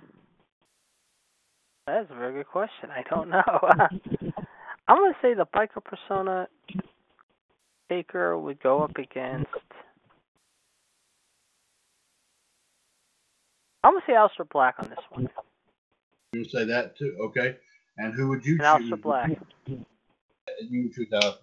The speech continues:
Speaker 2: Black, okay. Now, Fonzie, uh, what current superstar would you choose to go up against The Undertaker in, in the persona as,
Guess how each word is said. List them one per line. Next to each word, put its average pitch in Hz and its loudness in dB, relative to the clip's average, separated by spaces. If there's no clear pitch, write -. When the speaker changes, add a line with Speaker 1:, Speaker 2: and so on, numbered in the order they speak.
Speaker 2:
Black, 131 -2
okay. 123 -10
Now, 120 2
Fonzie, 160 4
uh, 139 0
what 139 -2
current 156 -6
superstar 151 2
would 156 -4
you 175 0
choose 135 -8
to - -18
go 127 6
up 123 4
against 120 -6
The 120 -6
Undertaker 127 0
in, 127 0
in 123 -6
the 127 0
persona 131 2
as, 117 2